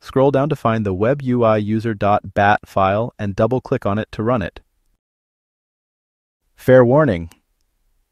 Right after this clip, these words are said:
This is a lengthy installation process. Even if you have a high-end computer,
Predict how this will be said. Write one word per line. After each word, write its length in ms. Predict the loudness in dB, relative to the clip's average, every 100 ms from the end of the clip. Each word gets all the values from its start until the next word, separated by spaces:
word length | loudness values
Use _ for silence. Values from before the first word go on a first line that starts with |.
| _ _
This 200 | 0 0
is 180 | 0 0
a 160 | 0 0
lengthy 480 | 0 -2 -2 -4 -4
installation 640 | -6 -2 0 0 -2 -4
process. 560 | -2 -2 -2 -8 -8 -20 _ _ _ _ -6
Even 240 | -2 0 -2
if 120 | 0
you 100 | 0
have 100 | 2
a 80 | 2
high-end 420 | 0 0 -2 -4
computer, 480 | -8 -4 -2 -2